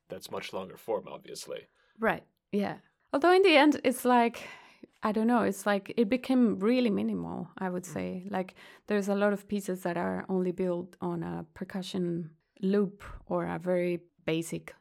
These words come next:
Speaker 2: drumming groove and then voices on top. That would be a lot of the formula for many of the pieces, and then others got more complex. A lot of clarinet,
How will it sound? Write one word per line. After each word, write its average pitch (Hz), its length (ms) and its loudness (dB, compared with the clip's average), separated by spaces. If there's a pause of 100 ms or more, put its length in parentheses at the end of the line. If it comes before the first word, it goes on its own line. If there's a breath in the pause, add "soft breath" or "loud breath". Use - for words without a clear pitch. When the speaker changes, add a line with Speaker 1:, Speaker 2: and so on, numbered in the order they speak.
Speaker 2:
drumming 170 560 -6 (220)
groove 208 580 2
and 180 160 0
then 160 400 -6
voices 170 460 -2
on 160 120 -6
top. - 320 -10 (120)
That 170 160 -4
would 170 120 -4
be 175 360 -6
a 180 80 -8
lot 175 180 -6
of 165 160 -8
the 160 380 -10
formula 160 840 -4 (240 soft breath)
for 165 480 -4 (320)
many 185 400 2
of 165 140 -8
the 170 80 -10
pieces, 170 640 -10
and 170 160 -4
then 160 180 -4
others 160 560 -6 (360)
got 165 220 -6
more 165 200 -4
complex. 165 580 -10
A 175 60 -6
lot 170 180 -2
of 160 240 -4 (680 loud breath)
clarinet, 170 680 -2